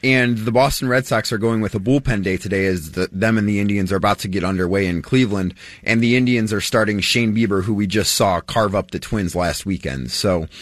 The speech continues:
that's something that's, uh, also worth noting, that there's a, a pretty strong chance. Nothing, obviously, is guaranteed in baseball,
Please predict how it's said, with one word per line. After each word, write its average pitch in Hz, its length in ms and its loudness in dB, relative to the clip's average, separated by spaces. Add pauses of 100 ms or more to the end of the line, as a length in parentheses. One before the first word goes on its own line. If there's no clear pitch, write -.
(240)
that's 123 280 2
something 120 440 2
that's, 107 520 0
uh, 117 240 -2
also 135 360 2
worth 147 280 0
noting, 135 300 0
that 95 160 -4
there's 143 220 2
a, 143 140 2 (120)
a 123 180 2 (120)
pretty 185 240 0
strong 135 540 0
chance. 85 320 -6
Nothing, 131 500 -2
obviously, 107 380 0
is 95 100 0
guaranteed 92 440 -2
in 80 40 -2
baseball, 80 440 -4